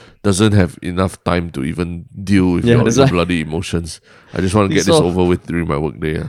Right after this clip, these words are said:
Speaker 1: Yeah.
Speaker 2: He saw the schedule, oh, nine to nine oh four, uh, fire nine hundred people. Okay, okay, can, uh, click on the link, you know, the calendar invite, click on the
Speaker 1: Yeah.
Speaker 2: link, join the call.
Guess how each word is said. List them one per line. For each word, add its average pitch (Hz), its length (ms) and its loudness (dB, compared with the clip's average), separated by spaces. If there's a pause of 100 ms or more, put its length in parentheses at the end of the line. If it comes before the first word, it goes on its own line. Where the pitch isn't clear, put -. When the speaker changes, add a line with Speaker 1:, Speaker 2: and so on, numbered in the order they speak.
(160)
Speaker 1:
Yeah. 80 200 -6 (180)
Speaker 2:
He 214 80 -4
saw 175 240 2
the 135 80 2
schedule, 123 400 2
oh, 110 60 4
nine 120 300 2
to 120 120 0
nine 107 320 0
oh 104 240 2
four, 98 480 0
uh, 87 200 0
fire 98 280 0
nine 98 240 0
hundred 92 180 0
people. 90 200 -2 (100)
Okay, 90 160 -4
okay, 87 160 -6
can, 87 260 -6
uh, 85 340 -2 (280)
click 120 160 0
on 104 80 2
the 92 80 2
link, 104 240 2
you 104 80 -2
know, 113 80 2
the 98 80 0
calendar 104 320 0
invite, 98 360 0
click 107 180 -4
on 98 60 2
the 92 60 0
Speaker 1:
Yeah. 95 60 2
Speaker 2:
link, 104 160 -2
join 98 140 -2
the 87 80 -2
call. 131 360 0